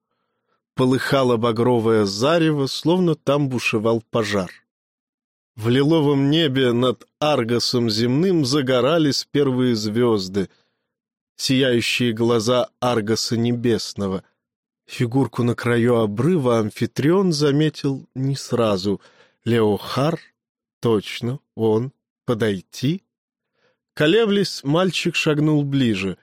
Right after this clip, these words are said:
Внук Анаксагора зыркнул через плечо, поразмыслил и кивнул. "Садись, мол". Амфитрион опустился рядом, свесив ноги по примеру Леохара. Ощущение было жутковатым.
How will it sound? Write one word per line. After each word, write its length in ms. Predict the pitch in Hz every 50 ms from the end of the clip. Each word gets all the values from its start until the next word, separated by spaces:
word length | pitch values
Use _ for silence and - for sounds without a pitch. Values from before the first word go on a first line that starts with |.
| _ _ _ _ _ _ -
Внук 380 | 110 117 131 139 135 123 -
Анаксагора 800 | 139 139 135 127 - - - 147 139 135 135 151 156 147 139 131
зыркнул 540 | 117 - 117 143 147 120 - - 131 123 110
через 380 | - - 135 123 123 117 -
плечо, 580 | - - 131 127 120 - - - 127 117 95 - _ _ _ _ _ _ _
поразмыслил 960 | - - 127 120 113 101 - 107 113 120 151 180 175 - - - 185 196 185 - _ _ _ _ _ _ -
и 140 | 143 147
кивнул. 640 | 143 - - - 143 131 123 127 127 123 113 101 87 - _ _ _ _ _ _ _ _ _ _ _ _ _ _ _ _
"Садись, 680 | - - - 196 202 196 151 147 170 175 160 - - -
мол". 340 | 139 139 139 135 127 123 - _ _ _ _ _ _ _ _ _ _ _ _ _ _ _
Амфитрион 840 | - 120 120 110 - - 131 - - - 147 156 175 190 190 175 170
опустился 720 | 151 - 147 139 - - - 147 131 120 - - 123 120
рядом, 500 | 117 135 147 147 131 127 117 110 101 - _ _ _ _ _ _
свесив 580 | - - 120 120 135 131 - - 127 - -
ноги 380 | 131 127 143 143 131 120 117 117
по 200 | 98 - - 120
примеру 520 | - - 117 117 113 113 117 117 113 113
Леохара. 800 | 113 113 117 117 113 113 - - - 117 113 107 98 98 92 - _ _ _ _ _ _ _ _ _
Ощущение 800 | - 110 107 - - - 113 - - - 135 135 127 123 120 117
было 280 | 110 110 120 120 113 110
жутковатым. 960 | 104 113 113 101 - - - 123 123 127 123 107 95 - - - 90 87